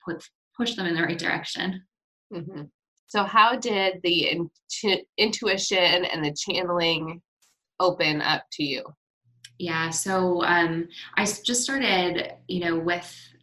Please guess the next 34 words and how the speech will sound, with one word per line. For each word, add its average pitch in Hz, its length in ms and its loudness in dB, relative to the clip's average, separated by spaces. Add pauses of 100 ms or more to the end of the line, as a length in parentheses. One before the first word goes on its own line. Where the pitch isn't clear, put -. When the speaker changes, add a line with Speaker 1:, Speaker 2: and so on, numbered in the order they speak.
Speaker 1:
deciding 185 440 2
to 196 120 -2
get 175 120 2
divorced, 165 540 2
I 170 80 4
started 170 640 4
to 165 260 2
hear 170 340 2
my 165 140 4
inner 165 280 2
voice 160 360 -4
really 160 220 -4
clearly. 156 720 -4 (420)
Um, 156 380 2
and 214 120 0
there 226 120 0
were 233 100 2
things 220 280 -6
that 190 120 -4
were 180 160 -2
coming 175 320 -4
through 170 300 -2
to 170 80 4
me 165 320 4
in 165 160 -2
dreams, 190 560 0
but 165 260 2
there 180 140 4
was 175 180 2
really 208 320 4
this 170 280 2
voice 151 420 2
that 156 240 2
was 151 420 -2